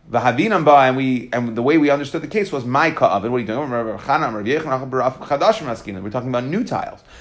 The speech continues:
V'nei shetzarach levadkam. Okay, so we see that clearly from our Mishnah, just like you can't heat up tiles to use them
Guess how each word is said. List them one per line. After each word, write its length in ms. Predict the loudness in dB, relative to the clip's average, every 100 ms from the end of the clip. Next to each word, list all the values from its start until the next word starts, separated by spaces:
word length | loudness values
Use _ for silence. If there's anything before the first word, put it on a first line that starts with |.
| -8
V'nei 140 | -4 -4
shetzarach 400 | -2 2 2 2
levadkam. 560 | 4 6 6 2 -10 -14 _ -20 -14
Okay, 240 | -4 -2 0
so 120 | 0
we 120 | -2
see 500 | -2 -2 0 -2 -6 -16 _
that 640 | 4 6 8 6 4 0 -6 -6
clearly 340 | 2 4 4
from 140 | 0 -6
our 80 | -8
Mishnah, 420 | -10 -10 -12 -12 -14 -2
just 320 | 0 0 0
like 800 | 2 4 6 6 4 -2 -6 -10
you 160 | -8
can't 340 | -6 -6 -6 -8
heat 240 | -8 -4
up 160 | -4 -4
tiles 560 | -2 0 2 0 -4 -10
to 100 | -12
use 280 | -8 -8
them 300 | -6 -8 -10